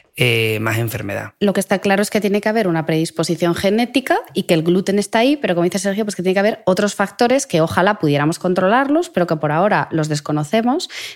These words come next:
Speaker 2: que es lo que hace que en unas personas sí se desencadene la enfermedad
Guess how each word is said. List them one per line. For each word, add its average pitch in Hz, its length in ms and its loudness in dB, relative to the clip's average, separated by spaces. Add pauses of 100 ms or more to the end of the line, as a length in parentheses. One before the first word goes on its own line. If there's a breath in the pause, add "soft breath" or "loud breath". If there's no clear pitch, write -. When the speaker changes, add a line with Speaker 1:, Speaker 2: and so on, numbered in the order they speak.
Speaker 2:
que 196 120 0
es - 200 -4
lo 190 120 2
que 196 100 0
hace 214 300 -2
que 160 220 2
en 156 100 2
unas 214 180 0
personas 269 560 -2
sí - 320 0
se 196 160 0
desencadene 170 580 2
la 226 100 2
enfermedad 269 420 0